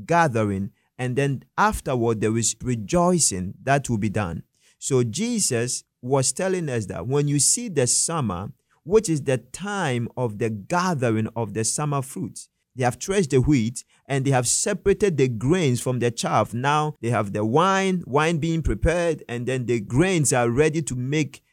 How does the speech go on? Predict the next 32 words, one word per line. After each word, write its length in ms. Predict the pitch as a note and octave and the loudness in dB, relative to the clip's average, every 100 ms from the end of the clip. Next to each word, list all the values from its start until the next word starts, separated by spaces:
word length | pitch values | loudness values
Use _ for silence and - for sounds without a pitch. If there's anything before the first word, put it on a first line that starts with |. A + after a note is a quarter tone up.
| _ | _
their 280 | G2 A2 G2+ | -6 -2 -2
food, 680 | - - G3 C#3+ C#3 C3 - _ - | -6 -4 2 4 4 0 -6 _ -8
and 160 | A#2 | -4
then 120 | B2+ | 0
there 160 | B2+ B2 | 2 4
is 120 | B2 | 4
a 100 | A#2+ | 2
rejoicing, 840 | A2+ A2 F#2 F3 F#3+ D#3 A2+ G#2 F#2+ | 2 -2 0 0 0 -2 -4 -6 -6
the 100 | G2 | -8
grains 480 | A2 D3+ F3+ F3 | -4 -2 -2 0
and 160 | C3 A#2 | 0 0
the 80 | A2+ | 0
wine 380 | B2 D#3 D#3 A2+ | 2 2 0 0
and 140 | A2+ | 0
the 120 | A2 - | 0 2
oil 300 | D3+ D3+ - | 2 2 0
already. 600 | C#3 C3+ A#2 A2 A2 A#2 _ _ | 0 2 0 -2 -4 -10 _ _
That 420 | G#2+ C3 D3+ D#3+ - | -4 0 0 0 -4
is 240 | B2 - | -4 -2
a 80 | A2+ | -4
time 380 | - B2+ C3 A#2 | -4 -6 -4 -6
of 200 | A2+ G#2+ | -8 -8
rejoicing, 680 | A2+ G2+ C3+ C#3 A#2+ G2+ | -8 -4 -2 -2 -2 -6
time 240 | G2+ G#2 G#2 | -10 -8 -8
of 160 | G2+ | -8
refreshing. 640 | A2 G#2+ - D3 - A#2+ A#2 _ _ _ | -10 -10 -10 -10 -10 -16 -20 _ _ _
So 220 | - C3+ | -8 -6
Jesus 500 | A#2+ A#3+ A#3+ D3+ C3+ | -4 -6 -4 -4 -2
was 160 | B2 A#2+ | -4 -4
telling 320 | C#3+ C#3+ B2+ | -2 -2 0
us 140 | A2 | -2
that 280 | - F2+ - | -4 -10 -12